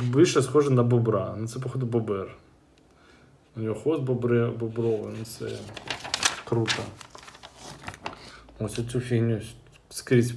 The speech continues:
пихають. Ніяк не тикають. Запит. Ти хочеш покататися на гойдалці? У-у-у. Ну, дивіться, яка ж стрьомна обізянка.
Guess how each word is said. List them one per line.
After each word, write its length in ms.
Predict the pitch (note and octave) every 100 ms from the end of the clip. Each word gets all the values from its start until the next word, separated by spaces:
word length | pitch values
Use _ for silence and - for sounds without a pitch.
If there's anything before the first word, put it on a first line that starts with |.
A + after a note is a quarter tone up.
| - -
пихають. 800 | A#2+ - C#3+ E3+ E3+ D3 - - - _ _ _ _ _ - - _ _
Ніяк 300 | A2+ A#2 A#2+
не 80 | B2
тикають. 440 | A#2 A#2 A2+ G#2 G2+
Запит. 600 | A2+ C3+ B2+ G#2+ G2 -
Ти 100 | B2
хочеш 440 | - D3 C3+ C3
покататися 880 | - C3 C3 B2+ C#3 B2+ A#2+ C3 B2+
на 180 | B2 A#2
гойдалці? 680 | C3 E3 C3 A#2+ A#2 - C3+ - -
У-у-у. 360 | D#4+ - C3+ C3+ C3+ B2 B2+ - - _ _ _ - _ _ _ _ _ _ _ _ _ _ _ -
Ну, 120 | G#2
дивіться, 300 | G#2 G2+ G#2+
яка 200 | G2+ G#2
ж 360 | G2 - - -
стрьомна 460 | - A2 G#2+ G#2
обізянка. 640 | G#2 A2 G#2 A2 G#2 G2+